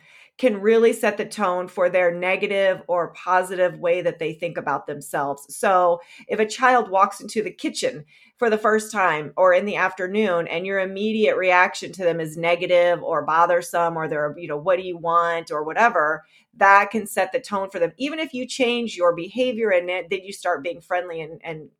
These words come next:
caring to them, um, that immediate response to their walking into a setting with you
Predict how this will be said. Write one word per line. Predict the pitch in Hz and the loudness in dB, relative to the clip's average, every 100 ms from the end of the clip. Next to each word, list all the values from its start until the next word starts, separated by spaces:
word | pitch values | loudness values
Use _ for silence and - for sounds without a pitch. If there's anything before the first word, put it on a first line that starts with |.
| _ | _
caring | 220 226 202 160 | -4 -2 -2 -6
to | 147 | -6
them, | 160 156 160 - _ - _ - | -4 -4 -8 -16 _ -20 _ -4
um, | 185 175 165 160 165 - _ - | 0 0 0 -2 -6 -12 _ -2
that | 202 190 | 2 4
immediate | 175 185 202 226 240 208 | 2 -2 -4 -2 0 -2
response | 185 185 - 190 190 202 | -4 -8 -8 -6 -6 -8
to | - 170 | -12 -8
their | 139 185 202 | 0 2 2
walking | 180 175 180 233 208 | 0 0 0 -6 -10
into | 190 - 202 | -10 -8 -4
a | 170 | -4
setting | - 233 233 170 | -4 -2 0 -2
with | 156 151 | -8 -10
you | 160 147 147 | -8 -6 -6